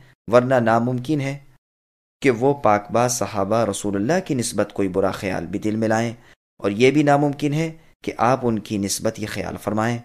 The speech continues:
واللہ اعلم۔ آیت میں مراد مباشرت سے جماع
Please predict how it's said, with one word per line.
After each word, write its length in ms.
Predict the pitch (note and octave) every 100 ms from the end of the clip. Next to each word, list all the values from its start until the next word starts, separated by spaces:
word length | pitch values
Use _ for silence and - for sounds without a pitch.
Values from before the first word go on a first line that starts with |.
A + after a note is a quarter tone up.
| _ -
واللہ 360 | G2 F2+ E2+
اعلم۔ 240 | - - - - _ _ - _ _ _ _
آیت 380 | A2 C3 G#3+ A3+
میں 100 | G#3
مراد 300 | D#3+ A#2+ C3+
مباشرت 580 | C#3 G#2 G#2 G#2+ B2 C#3
سے 180 | - D3+
جماع 440 | F#2+ G2+ G2+ C#3